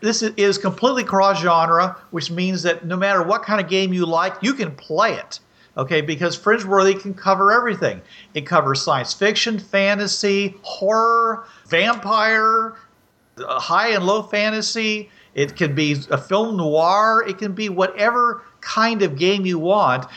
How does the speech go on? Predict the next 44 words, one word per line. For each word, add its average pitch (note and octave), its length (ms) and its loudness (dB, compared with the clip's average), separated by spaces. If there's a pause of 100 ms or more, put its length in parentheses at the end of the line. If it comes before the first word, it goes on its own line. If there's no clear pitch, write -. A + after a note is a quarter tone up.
(160)
because E3+ 360 -2
every C4 280 0
world G#3+ 440 0
you E3+ 80 -4
go F3+ 300 -2
to C3+ 540 -2 (760)
is G3+ 200 0
an F3+ 300 0
alternative G#3 680 2
Earth, C#3 480 0 (120)
unless, E3+ 300 0
of D3+ 60 -2
course, D#3 240 0
you D#3 60 -2
go D3 140 2
out C#3+ 240 2
to C#3 160 0
the B2 220 0
star E3+ 360 0
platforms C#3 580 0
and C3+ 120 -4
go C#3 120 2
to C3+ 220 0
actually, D3 640 -2 (160)
uh, C3 360 2
alien C3+ 440 2
worlds. G#2 400 -2 (480)
But F3 120 2
so F3+ 120 0
you G3+ 240 2
can B3+ 180 -4
play G3 420 0
the, E3+ 200 -2
the D3+ 220 -2
most F3 400 0
amazing F#3 580 0
game D#3 300 0
and D#3 160 -2
change G#3+ 420 0
it E3+ 60 2
from C#3+ 260 -2
week A3 220 -2
to F#3+ 100 2
week D#3+ 360 0